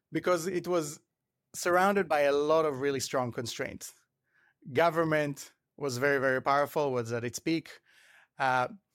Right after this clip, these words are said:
the industrial goods depended, the production process depended on the existence of a broad class of people that have the same education,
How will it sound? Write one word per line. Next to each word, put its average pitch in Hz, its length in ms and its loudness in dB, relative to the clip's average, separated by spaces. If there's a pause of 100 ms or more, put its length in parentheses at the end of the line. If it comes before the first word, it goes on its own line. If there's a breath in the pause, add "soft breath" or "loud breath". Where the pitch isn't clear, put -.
(640)
the 160 260 -8
industrial 170 560 2
goods 147 400 0 (140)
depended, 156 500 0
the 131 80 -4
production 151 440 0
process 151 320 -2
depended 156 520 0
on 143 200 -6
the 139 100 -6
existence 135 800 -4
of 127 380 -2 (640)
a 151 60 -8
broad 170 440 2
class 151 380 2
of 123 160 -6
people 139 560 -2 (160)
that 131 120 -6
have 135 180 0
the 123 80 -6
same 151 280 -2
education, 127 800 -4